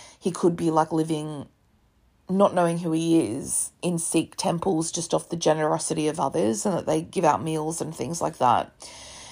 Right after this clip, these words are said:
Um, so that's where they believe he could be. Now, I'm gonna play you a clip from Channel Seven, uh, which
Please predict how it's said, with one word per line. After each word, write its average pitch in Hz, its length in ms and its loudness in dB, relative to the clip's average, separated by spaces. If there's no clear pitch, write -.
Um, 170 480 8
so 196 540 8
that's 208 320 6
where 226 280 6
they 170 300 4
believe 160 400 0
he 170 140 -6
could 165 300 -4
be. 147 240 0
Now, 156 160 4
I'm 180 80 0
gonna 202 160 2
play 233 200 2
you 214 120 2
a 175 40 -4
clip - 220 -2
from 160 540 -4
Channel 156 240 2
Seven, 196 580 0
uh, 160 260 6
which 175 280 -4